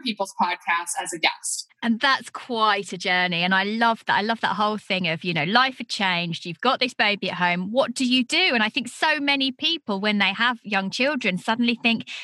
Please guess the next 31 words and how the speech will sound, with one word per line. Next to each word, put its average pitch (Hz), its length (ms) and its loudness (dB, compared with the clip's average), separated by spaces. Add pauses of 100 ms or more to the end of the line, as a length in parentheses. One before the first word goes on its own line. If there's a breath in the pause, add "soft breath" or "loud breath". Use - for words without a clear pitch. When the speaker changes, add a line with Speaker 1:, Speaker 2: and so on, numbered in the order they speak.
(340 loud breath)
Speaker 2:
"This 330 160 0
is 415 120 0
a - 40 -2
bit 240 120 2
of 233 80 -6
a 233 40 0
wake-up 240 460 0
call 190 240 -4
to 196 80 0
how 208 240 0
I 202 60 -2
want 196 240 -4
to 202 80 -8
live 190 180 -4
my 175 140 0
life. 165 560 2
And 190 240 -4
can 226 180 0
I 208 80 2
do 214 120 -2
it - 20 2
on 185 140 -2
my 185 120 2
terms?" 175 360 0
So 196 80 0
I 208 80 4
love 240 240 2
that. - 100 0
And 196 80 2
I 202 60 2
love 240 200 2